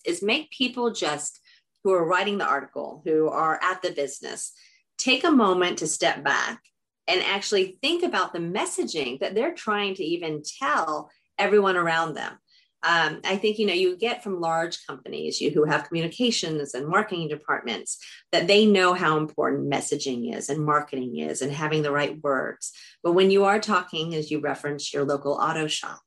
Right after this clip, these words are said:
right? These homegrown mom and pop businesses, this is not something that comes naturally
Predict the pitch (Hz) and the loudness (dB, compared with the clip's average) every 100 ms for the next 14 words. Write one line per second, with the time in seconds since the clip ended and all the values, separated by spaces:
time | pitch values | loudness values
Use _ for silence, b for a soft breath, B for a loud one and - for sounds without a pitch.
0 | - 143 151 - 147 143 185 170 160 151 | -6 0 0 0 -4 -2 2 2 2 2
1 | 151 151 147 147 143 139 135 - - - | 2 0 0 0 -2 -4 -4 -4 -4 -2
2 | 175 175 143 - - - - - B B | -4 -2 -6 -6 -8 -8 -10 -12 B B
3 | B - 190 214 262 254 190 190 - - | B 2 4 6 6 8 8 6 2 0
4 | 165 156 160 156 151 - 156 143 151 147 | 0 0 2 2 0 -2 -4 -4 -4 0
5 | 139 135 - - 131 - | 2 0 -2 -6 -4 -4